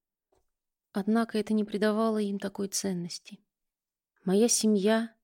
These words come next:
новая семья, приучила к бережливости. Может, поэтому, осев в столице, я все еще не обзавелась большим гардеробом и тонной безделушек. Ну или всему виной отсутствие денег.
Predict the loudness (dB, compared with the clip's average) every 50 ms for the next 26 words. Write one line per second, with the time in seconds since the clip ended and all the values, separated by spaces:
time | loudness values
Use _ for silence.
0 | _ _ _ _ _ _ 0 4 6 8 8 8 8 6 4 2 0 -2 -2 -2
1 | -2 -2 -2 -2 -4 -4 -6 -10 -14 _ _ _ -14 -8 -4 -4 -4 -4 -4 -4
2 | -2 -2 -2 -2 -2 -2 -2 -2 -2 -4 -4 -6 -6 -6 -8 -10 -10 -12 -18 _
3 | _ _ _ _ _ _ _ _ _ _ _ _ _ _ _ _ _ _ _ _
4 | _ 0 0 0 0 0 -2 -2 0 2 4 2 2 0 -2 -2 0 0 0 -2
5 | -2 -2 -2 -2 -2 -2 -4 -6 -2 0 0 0 0 -2 -4 -6 -10 -10 -10 -12
6 | -14 _ -8 -8 -6 -6 -6 -6 -4 -2 -2 -2 -2 -2 -2 -2 0 0 -2 -2
7 | -2 -2 0 0 0 0 -2 -2 -4 -4 -6 -6 -4 -4 -4 -4 -4 -2 -4 -4
8 | -2 -2 -2 -2 -2 -2 -4 -4 -6 -6 -10 -14 _ _ _ -14 -14 -12 _ -4
9 | -2 -2 0 -2 -2 -4 -4 -6 -6 -4 -4 -2 -2 -2 -4 -6 -10 -16 -18 _
10 | _ _ _ _ _ _ _ _ _ _ _ _ _ _ _ _ _ _ _ _
11 | _ _ _ _ _ _ _ _ _ -4 -2 0 2 2 2 2 0 -2 -2 0
12 | 0 2 2 2 2 2 2 2 2 0 -2 -2 -4 -6 -8 -8 -6 -4 -4 -4
13 | -2 0 -2 -2 -2 -2 -6 -10 _ _